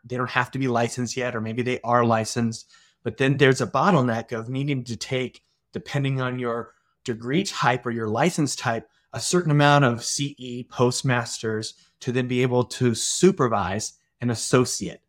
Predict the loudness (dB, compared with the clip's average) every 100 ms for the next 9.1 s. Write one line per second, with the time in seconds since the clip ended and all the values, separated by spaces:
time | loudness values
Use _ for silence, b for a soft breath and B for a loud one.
0 | _ -10 -10 -8 2 2 4 0 -2 -4
1 | -2 0 0 0 -4 -6 -6 -6 -4 -4
2 | -6 -6 -10 -10 -12 -12 -10 -10 -10 -10
3 | -12 -14 -16 -16 -16 -20 _ b b b
4 | b b -2 2 4 2 0 6 6 6
5 | 2 -2 -4 -8 -6 -8 -6 -4 -4 -2
6 | -4 -4 -4 0 4 4 4 0 -4 -4
7 | -2 -2 -2 -4 _ -6 2 4 4 2
8 | 6 6 6 4 2 2 4 2 4 0